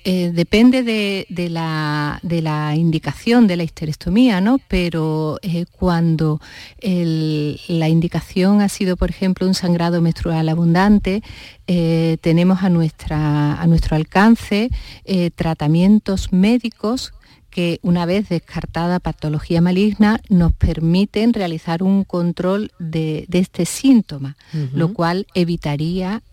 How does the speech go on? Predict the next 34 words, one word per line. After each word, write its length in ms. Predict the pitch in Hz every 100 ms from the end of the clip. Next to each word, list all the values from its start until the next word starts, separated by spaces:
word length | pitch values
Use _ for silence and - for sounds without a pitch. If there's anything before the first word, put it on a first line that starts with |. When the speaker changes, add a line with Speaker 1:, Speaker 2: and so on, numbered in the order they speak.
| _
Speaker 1:
eh, 580 | 185 170 156 151 147 127 -
el 560 | 165 147 143 135 135
tratamiento 520 | 131 143 135 143 160 160
quirúrgico 840 | 190 202 226 - 202 - 233 262 -
y 180 | 196 185
permitiría 920 | - - 156 147 143 147 160 190 220 -
la 140 | 170
conservación 920 | 160 156 - 143 131 - 160 185 190
del, 500 | 165 156 139 127 143
del 180 | 151 139
órgano. 460 | 180 156 135 135 - - - -
Porque, 240 | - -
claro, 240 | 156 160 180
también 320 | 143 156 160
es 80 | 156
importante 760 | 165 - - 185 196 233 233 - -
cuando 720 | 175 160 156 151 143 143 -
este 340 | 160 - 175
órgano 500 | 175 196 196 170 147 -
uno 200 | 175 165
decide 720 | 160 156 - 220 202 151 87 _
que, 420 | - 151 147 143 139 - - -
que 100 | 165
hay 60 |
que 140 | 175 160
quitarlo 800 | 170 - 196 202 156 139 127 -
y 540 | 175 156 147 143 139 135
está 220 | - 131
en 60 |
una 180 | 147 151
edad 180 | 147 151
de 140 | 151
la 100 | 175
vida, 380 | 196 226 233 302